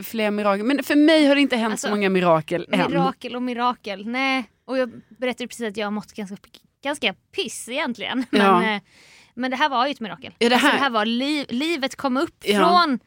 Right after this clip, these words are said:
Speaker 2: mot alla odds, upp genom jorden, va?
Speaker 1: Men kan det vara så då att det här är första tecknet? Alltså hortensian är första tecknet
Speaker 2: Ja.
Speaker 1: på miraklernas
Speaker 2: Miraklernas
Speaker 1: år.
Speaker 2: år.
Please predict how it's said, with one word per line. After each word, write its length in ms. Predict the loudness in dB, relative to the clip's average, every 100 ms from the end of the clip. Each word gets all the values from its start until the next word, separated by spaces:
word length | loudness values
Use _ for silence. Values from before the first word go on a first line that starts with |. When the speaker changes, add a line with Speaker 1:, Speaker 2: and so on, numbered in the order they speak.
| _ _ _ _ 0
Speaker 2:
mot 320 | 2 2 2
alla 400 | 0 0 0 -2
odds, 420 | -2 -8 -16 -18 _ _ _ _ _ _ _ _ _ _ _
upp 280 | 4 4 2
genom 300 | -4 0 2
jorden, 360 | 0 0 -4 -6
va? 120 | -6 -6
Speaker 1:
Men 180 | -4 -2
kan 140 | 0 2
det 40 |
vara 220 | 4 4 4
så 140 | 2
då 120 | 6
att 160 | 4 4
det 80 | 2
här 100 | 2
är 40 |
första 320 | 0 -2 -2
tecknet? 600 | 0 -2 -2 -4 -4 -4
Alltså 180 | -4 -2
hortensian 760 | -2 -2 0 2 2 0 0 2
är 140 | -2
första 340 | -2 -2 -2 -4
tecknet 460 | -2 -4 0 0 0
Speaker 2:
Ja. 60 |
Speaker 1:
på 320 | 2 4 4 4
miraklernas 20 |
Speaker 2:
Miraklernas 920 | 2 4 4 2 0 -2 0 -2 -2
Speaker 1:
år. 260 | 2 4 6
Speaker 2:
år. 260 | 2 0